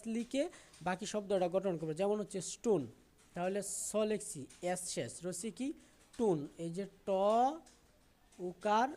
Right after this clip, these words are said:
এই হচ্ছে ন, স্টোন। তার পরবর্তী শব্দ আমাদের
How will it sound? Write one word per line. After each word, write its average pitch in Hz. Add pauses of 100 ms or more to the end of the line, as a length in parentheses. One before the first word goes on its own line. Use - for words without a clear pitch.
(140)
এই 165
হচ্ছে 170 (360)
ন, 156 (1000)
স্টোন। 220 (160)
তার 196
পরবর্তী 262
শব্দ 226
আমাদের 208